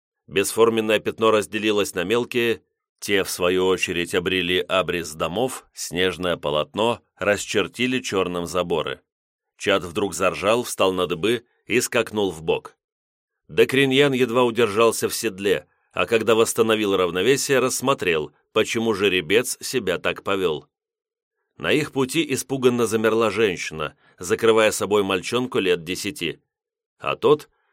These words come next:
сжимал в руках вязанку хвороста и с восхищением разглядывал могучего Дистрея. «Не бойся, я не причиню тебе зла»,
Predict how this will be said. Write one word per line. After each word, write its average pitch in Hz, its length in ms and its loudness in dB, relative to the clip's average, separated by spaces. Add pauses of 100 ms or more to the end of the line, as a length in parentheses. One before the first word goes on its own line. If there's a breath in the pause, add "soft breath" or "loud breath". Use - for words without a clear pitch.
сжимал 98 480 2
в 135 40 -2
руках 135 380 4
вязанку 120 480 2
хвороста 78 720 -4 (340)
и 98 100 -4
с - 100 -4
восхищением 120 800 2
разглядывал 104 640 2
могучего 87 580 -2
Дистрея. 80 580 -4 (1000)
«Не 80 140 -6
бойся, 107 500 0 (320)
я 92 260 2
не 123 100 2
причиню 123 440 0
тебе 127 260 2
зла», 110 320 -2